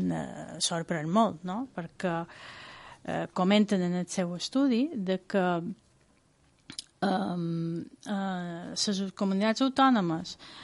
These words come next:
a on, em, eh, hi ha, eh,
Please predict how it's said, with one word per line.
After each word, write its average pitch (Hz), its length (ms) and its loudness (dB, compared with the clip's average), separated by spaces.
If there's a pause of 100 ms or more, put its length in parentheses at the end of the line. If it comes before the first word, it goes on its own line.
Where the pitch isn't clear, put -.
(380)
a 214 140 4
on, 190 520 4
em, 170 1040 -2 (260)
eh, 190 520 -2
hi 196 200 2
ha, 202 140 6 (380)
eh, 165 500 -4